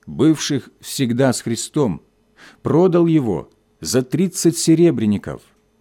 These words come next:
Цена невелика. Стоявшие вокруг креста насмехались над Спасителем, говоря: «Других ты спасал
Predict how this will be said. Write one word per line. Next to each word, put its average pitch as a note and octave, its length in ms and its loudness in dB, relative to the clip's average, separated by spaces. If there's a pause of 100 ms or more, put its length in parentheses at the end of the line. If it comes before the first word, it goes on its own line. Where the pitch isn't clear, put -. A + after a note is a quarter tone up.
(160)
Цена F#2 360 -2
невелика. A#2+ 720 0 (1080)
Стоявшие D3+ 800 0
вокруг C#3+ 640 0
креста B2+ 640 0 (240)
насмехались C#3+ 920 0
над C3+ 140 -2
Спасителем, G#2 800 -4 (180)
говоря: B2 600 -2 (1700)
«Других D3 540 0
ты D3+ 120 0
спасал C3+ 640 -2